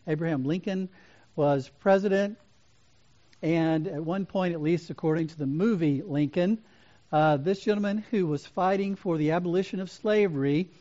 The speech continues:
looks at Lincoln and he says, "Who cares about the people and what they want and what they're ready for? I don't care at all about the people and what they want."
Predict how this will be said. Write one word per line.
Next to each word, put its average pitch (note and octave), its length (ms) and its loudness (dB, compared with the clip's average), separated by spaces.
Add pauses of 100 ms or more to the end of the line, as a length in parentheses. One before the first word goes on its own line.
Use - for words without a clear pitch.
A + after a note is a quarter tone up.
(280)
looks G3 260 2
at F#3 120 -4
Lincoln F3 560 -2
and D3+ 160 0
he D3 120 0
says, E3 720 0 (840)
"Who B3 140 2
cares A#3+ 360 2
about F3+ 300 2
the E3 80 -8
people E3+ 600 0 (340)
and D3+ 140 0
what F#3 180 2
they G3+ 160 2
want D#3 460 0 (420)
and D3+ 120 0
what F#3 160 0
they're G3 160 2
ready G#3+ 300 2
for? C3 480 -4 (400)
I D#3+ 60 -4
don't C4+ 200 2
care G#3 280 4
at F3 140 -2
all G#3 360 4
about D3+ 260 2
the D#3 80 -12
people A#3 460 -2
and C#3+ 100 0
what D3+ 200 -4
they F3+ 120 0
want." F#3+ 460 0